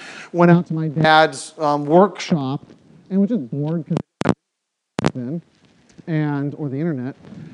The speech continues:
and, um, found, and the cu-, curious question in my head was, "Can a razor blade cut glass?" Can anyone answer that question, okay? So,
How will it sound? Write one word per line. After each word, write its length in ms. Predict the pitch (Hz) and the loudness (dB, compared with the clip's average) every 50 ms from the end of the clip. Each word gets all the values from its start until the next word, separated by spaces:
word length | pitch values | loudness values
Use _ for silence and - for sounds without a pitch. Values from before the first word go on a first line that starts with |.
| - - | -2 4
and, 580 | 185 175 170 175 170 165 165 165 143 135 127 151 - | 6 8 8 8 6 4 2 0 -2 -4 -8 -6 -4
um, 300 | 160 160 160 160 156 147 - | -2 0 2 0 0 -2 -2
found, 220 | - 208 196 196 - _ _ - - | -2 -2 0 0 -2 _ _ 2 2
and 880 | 190 - - _ _ _ _ _ _ _ _ _ _ _ - - 165 135 | 2 2 0 _ _ _ _ _ _ _ _ _ _ _ -2 -2 0 2
the 140 | 160 165 - - - | 2 0 -2 -4 -12
cu-, 400 | - - - - - - - - - - - - | -14 -12 -10 -10 -10 -10 -12 -12 -14 -14 -6 0
curious 360 | - 233 247 240 247 233 - | 2 4 4 4 4 2 0
question 400 | - - - 190 185 - 196 180 | 0 4 4 4 4 2 -2 0
in 80 | 170 | 0
my 160 | 165 160 160 160 | 2 2 2 0
head 360 | 151 170 165 160 147 147 147 | 0 0 0 0 0 0 0
was, 380 | 190 202 165 151 151 165 170 - - - - - - _ _ | 0 -2 -2 -4 -4 -6 -8 -10 -12 -16 -18 -18 -20 _ _
"Can 180 | - 160 156 196 | -6 -4 -4 -2
a 40 | |
razor 300 | 214 180 160 160 147 170 | -4 -4 -4 -4 -4 -4
blade 280 | 165 147 143 147 156 147 - 131 | -4 -4 -6 -8 -10 -10 -10 -10
cut 220 | - 120 - 143 | -12 -10 -10 -6
glass?" 320 | 135 170 185 185 156 113 92 - _ _ _ _ _ _ _ _ _ _ _ - - _ _ _ _ | -4 -4 -2 -2 -4 -6 -10 -16 _ _ _ _ _ _ _ _ _ _ _ -20 -20 _ _ _ _
Can 120 | - 170 | -2 0
anyone 260 | 196 226 247 240 226 | 0 0 0 0 0
answer 180 | 226 226 - 220 | -2 -2 -2 -4
that 160 | 214 214 - | -4 -4 -4
question, 460 | - - 214 208 - - 135 101 92 - | -4 -2 -2 -2 -2 -4 -10 -12 -10 -8
okay? 300 | - 147 147 180 254 269 - _ _ _ _ _ _ _ _ _ _ 349 _ _ 349 349 _ _ _ _ _ _ _ _ _ _ _ _ _ _ _ _ _ _ _ - - - - - - _ | -6 -4 -2 -2 -2 -4 -6 _ _ _ _ _ _ _ _ _ _ -20 _ _ -20 -20 _ _ _ _ _ _ _ _ _ _ _ _ _ _ _ _ _ _ _ -20 -20 -20 -20 -20 -10 _
So, 240 | - 247 233 208 | 0 0 2 0